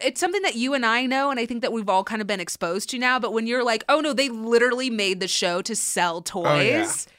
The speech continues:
Speaker 1: I mean, it's a great show, and we all love it, but it's just, like, you're just un-, pulling back the veil, pulling it back.
Speaker 2: I mean, and if you think this is just a product of the, like,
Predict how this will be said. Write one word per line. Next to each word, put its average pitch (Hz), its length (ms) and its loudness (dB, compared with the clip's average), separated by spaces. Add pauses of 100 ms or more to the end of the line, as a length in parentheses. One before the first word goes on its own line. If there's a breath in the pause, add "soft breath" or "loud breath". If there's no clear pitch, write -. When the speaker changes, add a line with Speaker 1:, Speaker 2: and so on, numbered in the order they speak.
(260 loud breath)
Speaker 1:
I 294 60 2
mean, 339 60 6
it's 339 80 2
a 349 60 0
great 330 400 0
show, 311 300 2
and 277 80 -4
we 262 100 -2
all 254 160 0
love 247 240 2
it, 254 140 0
but 226 140 -2
it's 226 180 -6
just, 247 200 -6
like, 262 160 -4
you're 226 120 -8 (100)
just 233 320 -6
un-, 226 380 -2 (520)
pulling 285 420 0
back 226 300 4
the 220 100 -6
veil, 170 500 -4
pulling 226 360 -4
it 196 100 -6
back. - 320 -8
Speaker 2:
I 165 60 -2
mean, 180 180 2
and 180 120 2
if 175 160 -4
you 220 80 -2
think 233 260 0
this 151 200 0
is 139 100 -4
just 131 340 -2
a 113 220 0
product 117 640 -2
of 117 280 -2
the, 107 360 -6
like, 101 380 -8